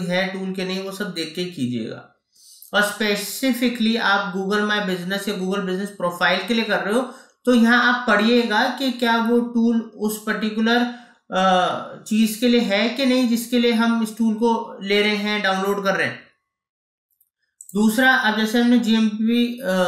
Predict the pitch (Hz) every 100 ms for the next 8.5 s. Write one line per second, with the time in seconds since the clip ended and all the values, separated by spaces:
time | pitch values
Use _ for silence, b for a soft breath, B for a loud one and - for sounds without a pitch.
0 | 170 165 - 202 190 214 226 226 208 185
1 | 190 190 202 208 214 214 220 208 185 202
2 | 202 190 190 202 - 214 202 190 190 185
3 | 247 226 - - - - - _ _ _
4 | _ _ - - 175 - - 226 247 202
5 | - - _ _ _ _ _ _ _ _
6 | _ _ - - - - 180 190 226 240
7 | 240 - _ _ _ _ _ - _ -
8 | 160 160 170 -